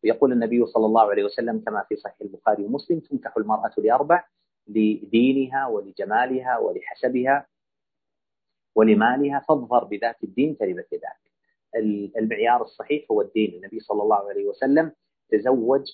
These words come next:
أم المؤمنين عائشة وكانت صغيرة، وكان الفرق بينها وبين النبي صلى الله عليه وسلم ما يقارب من، آه، تقريبًا ثلاثين سنة بينهم، ومع ذلك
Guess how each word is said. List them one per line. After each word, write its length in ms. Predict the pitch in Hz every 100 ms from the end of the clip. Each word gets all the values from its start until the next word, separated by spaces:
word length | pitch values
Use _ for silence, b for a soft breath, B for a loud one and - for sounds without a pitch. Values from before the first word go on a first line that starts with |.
| 135
أم 200 | 135 110
المؤمنين 520 | 104 107 110 123 117
عائشة 360 | 117 143 -
وكانت 380 | 135 - 156 147
صغيرة، 400 | - 165 170 127
وكان 380 | 92 - 127 123
الفرق 500 | 110 - 139 123 -
بينها 400 | 123 120 120 123 _ _ -
وبين 340 | 117 131 131
النبي 340 | 120 113 127 120
صلى 260 | - 107
الله 320 | 107 113 110
عليه 220 | 104 110 107
وسلم 440 | 107 - 143 147
ما 220 | 139 123
يقارب 480 | 123 - 135 131 123
من، 160 | 135 143 _ _ _ _ _ 76
آه، 300 | 117 123 -
تقريبًا 360 | - - 156 143
ثلاثين 440 | 143 139 139 156
سنة 300 | 143 170 143
بينهم، 300 | 101 117 107 - _
ومع 260 | - 117 104 -
ذلك 220 | -